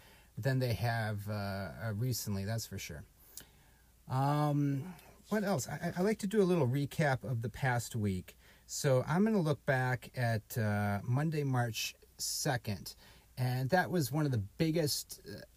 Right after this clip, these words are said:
American news stories, in my opinion, like, in the last forty plus years. I can't think of a bigger story to come out of the United States, uh, other than Spike Lee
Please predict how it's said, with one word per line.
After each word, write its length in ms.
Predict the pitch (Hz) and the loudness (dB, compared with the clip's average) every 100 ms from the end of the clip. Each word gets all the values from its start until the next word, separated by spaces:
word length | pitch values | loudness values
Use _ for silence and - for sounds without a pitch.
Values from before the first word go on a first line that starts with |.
| - | 0
American 540 | 139 147 147 - 135 | 2 4 4 2 2
news 220 | 127 139 - | 2 2 0
stories, 460 | - 131 120 107 | 0 0 2 2
in 80 | 127 | 2
my 160 | 180 208 | 4 4
opinion, 520 | 123 107 98 95 95 - - _ | 2 0 0 -4 -6 -12 -20 _
like, 300 | - 123 117 | -6 -4 0
in 80 | 131 | 0
the 80 | 113 | 0
last 340 | 123 123 - | 0 -2 -2
forty 840 | - - 143 135 123 123 120 104 107 - - | -4 2 2 4 0 -2 -2 -4 -8 -14 -6
plus 340 | 135 107 - | -2 0 0
years. 340 | 117 101 - - | -2 -4 -4 -6
I 80 | 123 | -4
can't 240 | - 135 | 0 0
think 160 | 143 123 | 0 -2
of 60 | 113 | -2
a 60 | |
bigger 580 | 92 - 139 131 143 135 - - - | -4 0 0 2 2 0 -6 -20 -18
story 840 | - - - 139 131 120 101 101 92 - _ _ | -8 -6 0 2 2 0 -2 -4 -8 -16 _ _
to 140 | - 117 | -6 -4
come 320 | - 139 139 | -2 0 0
out 200 | 127 131 | 0 -2
of 140 | 123 98 | -2 -2
the 80 | |
United 540 | 113 135 151 135 127 101 | 0 2 2 0 0 -2
States, 720 | - 127 101 87 - - - _ - - - _ _ - | -4 -2 -4 -4 -8 -10 -12 _ -20 -20 -20 _ _ -4
uh, 40 | 113 | 0
other 340 | 110 131 170 | 0 2 2
than 460 | 139 131 127 123 120 - - _ - | 2 2 2 0 -2 -12 -20 _ -8
Spike 480 | - - 139 135 - | -6 0 2 2 0
Lee 440 | 127 120 120 113 | 0 0 -2 -4